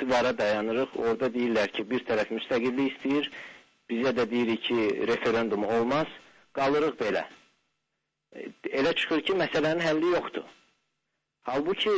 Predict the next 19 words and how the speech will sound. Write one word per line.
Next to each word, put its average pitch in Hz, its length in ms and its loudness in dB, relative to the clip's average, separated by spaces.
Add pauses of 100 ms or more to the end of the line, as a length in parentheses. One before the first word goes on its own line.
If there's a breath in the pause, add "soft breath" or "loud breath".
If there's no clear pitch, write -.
(580)
bu 202 280 0 (240)
bütün 202 300 -2
o, 165 100 2
e, 139 400 0 (680)
soruşduğumuz 151 680 0
müsahibələrdən 131 800 0
də 110 120 2
elə 101 120 0
çıxdı - 280 -6
ki, 151 140 -4
orada 127 340 0
çox - 220 -4
yaxşı, 120 360 0
xoşuma 120 340 0
gələn 113 280 2 (360 loud breath)
bir 120 140 -2
cavab 147 280 0
var 143 200 2
idi. 92 180 -2